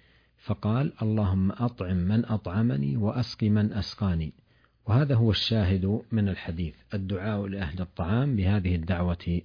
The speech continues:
العظيمة. فلما سمع المقداد هذه الدعوة أراد أن يفوز بها،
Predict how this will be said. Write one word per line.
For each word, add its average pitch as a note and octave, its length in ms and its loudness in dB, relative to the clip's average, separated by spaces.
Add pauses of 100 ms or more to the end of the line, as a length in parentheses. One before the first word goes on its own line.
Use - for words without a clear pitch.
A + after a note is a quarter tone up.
العظيمة. D#2 520 -2 (1000)
فلما D3 460 4
سمع G#2+ 640 2 (120)
المقداد F#2+ 580 2 (180)
هذه G2+ 340 2
الدعوة E2 540 -2 (260)
أراد C#3 320 2
أن C3 160 4
يفوز A2 400 4
بها، D#2+ 380 -2